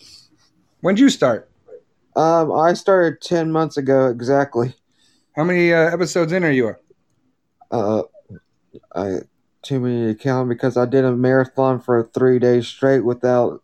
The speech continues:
Speaker 2: uh, no sleep.
Speaker 1: Oh, that's insane.
Speaker 2: Yeah. Um, probably
Speaker 1: That must have been
Speaker 2: stupid of
Speaker 1: good.
Speaker 2: me.
Speaker 1: So
Speaker 2: Yeah,
Speaker 1: what,
Speaker 2: probably
Speaker 1: what,
Speaker 2: stu-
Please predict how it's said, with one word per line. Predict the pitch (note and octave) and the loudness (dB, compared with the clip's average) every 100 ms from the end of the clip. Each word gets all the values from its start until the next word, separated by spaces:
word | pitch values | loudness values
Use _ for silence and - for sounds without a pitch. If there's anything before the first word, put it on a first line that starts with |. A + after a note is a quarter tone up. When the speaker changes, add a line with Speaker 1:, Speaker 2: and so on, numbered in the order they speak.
| - | -20
Speaker 2:
uh, | - - - | -14 -14 -6
no | C#3 C3+ | -2 -2
sleep. | A#2+ - C#3 D3 - - _ _ _ _ _ _ _ _ | -2 -2 0 0 -2 -10 _ _ _ _ _ _ _ _
Speaker 1:
Oh, | D3 | -2
that's | C3+ D#3 | 0 -2
insane. | C3+ A2+ A2+ - - _ _ _ _ _ _ _ _ _ _ _ _ _ _ - | -4 -4 -6 -6 -12 _ _ _ _ _ _ _ _ _ _ _ _ _ _ -4
Speaker 2:
Yeah. | B2 B2+ A#2 G#2+ A#2 - _ - | 2 2 2 0 -6 -16 _ -14
Um, | - G#2 G#2 G2 _ _ _ _ _ _ _ _ _ _ _ _ _ | -10 -8 -10 -14 _ _ _ _ _ _ _ _ _ _ _ _ _
probably | - A2+ C3 | -8 0 0
Speaker 1:
That | B2+ D#3 | 0 0
must | |
have | |
been | E3 | 0
Speaker 2:
stupid | A#2+ A2+ | 0 -2
of | |
Speaker 1:
good. | A2 C3 | -4 -6
Speaker 2:
me. | G#2+ - _ _ _ _ _ _ _ _ _ _ _ - | -10 -18 _ _ _ _ _ _ _ _ _ _ _ -2
Speaker 1:
So | |
Speaker 2:
Yeah, | E3 | 2
Speaker 1:
what, | F#3 | 2
Speaker 2:
probably | E3 F#3 | 4 2
Speaker 1:
what, | G3 | 0
Speaker 2:
stu- | - - | -8 -18